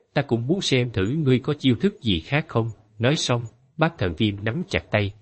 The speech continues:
một dòng nước xanh lam chảy ra từ tay hắn và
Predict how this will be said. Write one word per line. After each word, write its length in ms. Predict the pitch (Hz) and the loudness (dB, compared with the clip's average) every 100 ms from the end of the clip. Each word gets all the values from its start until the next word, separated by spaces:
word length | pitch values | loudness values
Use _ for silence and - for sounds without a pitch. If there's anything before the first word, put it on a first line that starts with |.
| _ _ - | _ _ 0
một 220 | 120 117 | 0 4
dòng 240 | 123 127 | 2 2
nước 140 | 196 208 | 0 2
xanh 260 | 160 143 | 0 0
lam 240 | 139 139 135 | 0 -2 0
chảy 260 | 104 113 156 | 2 2 2
ra 240 | 139 127 | 0 0
từ 180 | - 107 | 0 0
tay 200 | 135 131 | 2 0
hắn 340 | 123 160 202 190 - | 0 -4 -6 -8 -4
và 180 | 95 | -4